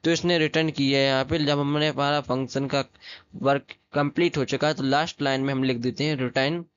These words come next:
ये return keyword हम लगाते हैं कि हमें कोई भी फंक-, किसी भी value को return करना होता है तो return लगाते हैं। ठीक, Return लिखते हैं।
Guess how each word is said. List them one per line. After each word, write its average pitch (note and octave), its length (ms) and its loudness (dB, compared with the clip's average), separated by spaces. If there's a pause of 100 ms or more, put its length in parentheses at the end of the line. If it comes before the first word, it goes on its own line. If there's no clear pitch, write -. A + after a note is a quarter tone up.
ये C#3 100 0
return C#3 420 0 (100)
keyword C3+ 400 2
हम C3 140 -2
लगाते B2+ 400 0
हैं E3 280 -2 (320)
कि C#3+ 100 -2
हमें C#3+ 200 0
कोई C#3 220 0
भी D3 80 2
फंक-, C3+ 320 -4 (100)
किसी D3 280 0
भी D3 220 0 (200)
value C#3 240 4
को D3 100 0
return C#3 280 0
करना B2+ 320 2
होता C3 200 2
है D3+ 80 2
तो D3 100 2
return C3+ 320 2
लगाते A#2 420 0
हैं। A2+ 320 -4
ठीक, F3+ 300 -2
Return C#3 240 0
लिखते B2 320 0
हैं। G#2 160 -4